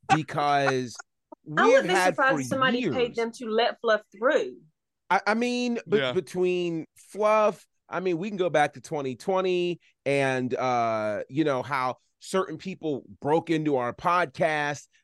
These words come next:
Speaker 1: then they found their
Speaker 3: Yeah.
Speaker 1: way in the back door of, of the, one of the biggest cards of the year, Rumble Jack. Like, you know, th-, there's an old, an old saying, and I'm just gonna say it the way it was said, "Who in the hell left the gate open?"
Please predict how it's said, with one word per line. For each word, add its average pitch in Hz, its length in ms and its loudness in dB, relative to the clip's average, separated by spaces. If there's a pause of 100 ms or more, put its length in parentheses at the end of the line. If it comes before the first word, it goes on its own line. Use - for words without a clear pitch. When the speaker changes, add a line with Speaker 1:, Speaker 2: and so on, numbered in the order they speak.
Speaker 1:
then 165 100 -2
they 147 140 0
found 160 380 -2
their 156 120 6
Speaker 3:
Yeah. 156 60 2
Speaker 1:
way 156 240 2
in 135 100 0
the 110 80 -2
back 165 440 -2 (100)
door 160 500 0 (240)
of, 131 380 2
of 131 320 -2 (100)
the, 123 140 0 (140)
one 151 140 -2
of 156 60 -2
the 147 60 0
biggest 156 360 0
cards 151 360 2
of 131 80 -6
the 127 60 -8
year, 147 200 0
Rumble 151 420 -2
Jack. 151 340 -2 (240)
Like, 185 300 0 (220)
you 240 180 -4
know, 196 420 4
th-, 190 160 -12
there's 208 260 2
an 196 80 4
old, 214 380 0 (140)
an 143 180 -2
old 185 400 2
saying, 135 560 0
and 120 100 -2
I'm 131 140 -4
just 135 180 -10
gonna 127 160 -2
say 135 280 0
it 117 140 -2
the 120 80 0
way 120 400 0 (340)
it 131 140 0
was 110 180 -6
said, 127 440 -2 (140)
"Who 302 180 0
in 285 80 0
the 185 80 2
hell 240 280 2
left 214 220 -2
the 170 60 -2
gate 165 280 0
open?" 104 380 -6